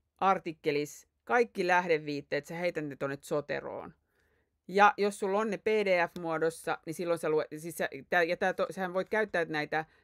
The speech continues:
lähdeviitteitä, laittaa myös sellaisia, jotka ei oo P D F-muodossa. Mut et jos ne sattuu sulla olevia P D F-muodossa tai ne on niitä nettisivuja, niin,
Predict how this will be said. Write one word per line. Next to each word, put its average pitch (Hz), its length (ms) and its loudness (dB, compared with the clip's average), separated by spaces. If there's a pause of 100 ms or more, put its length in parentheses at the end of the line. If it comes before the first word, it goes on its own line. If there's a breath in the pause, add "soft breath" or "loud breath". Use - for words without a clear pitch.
lähdeviitteitä, 170 800 0
laittaa 160 320 4
myös 151 240 -4
sellaisia, 160 340 0
jotka 147 200 -6
ei 170 220 0
oo 143 60 2
P - 120 -8
D 147 360 0
F-muodossa. 151 600 -8 (400 soft breath)
Mut 170 120 -8
et 170 100 -4
jos 190 140 0
ne 196 60 -10
sattuu 214 400 -2
sulla 160 180 0
olevia 151 280 0
P - 60 -20
D 185 400 2
F-muodossa 160 440 -2
tai 175 140 0
ne 170 60 -6
on 156 100 -4
niitä 151 180 -6
nettisivuja, 156 680 -4 (460 soft breath)
niin, 156 340 -2